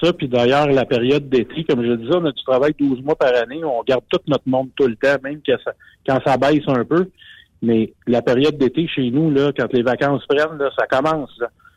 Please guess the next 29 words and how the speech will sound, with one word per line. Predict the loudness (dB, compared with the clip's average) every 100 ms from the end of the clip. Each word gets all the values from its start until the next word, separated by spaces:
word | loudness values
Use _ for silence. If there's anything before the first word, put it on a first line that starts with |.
| _ _ -4
Euh, | 0 0 2
on | 2 4
a | 2
un |
surplus | 0 -4 -4 -4
de | 0
travail, | 0 2 2 2 0
fait | -4
que | 0
les | 0 2
gens | 0
qui | -2 -10
voudraient | -6 0 0
venir | 2 0 2
faire, | 2 2
euh, | 2 2
quelques | 2 0 0 2
jours | 2 2
chez | -2 -4
nous, | -2 -6 -4
nous |
donner | 0 2 2
un |
coup | -4 -12
de | -2
main | 0
pendant | 0 -2 -2
cette | -2 -2
période-là, | -2 0 -2 0 2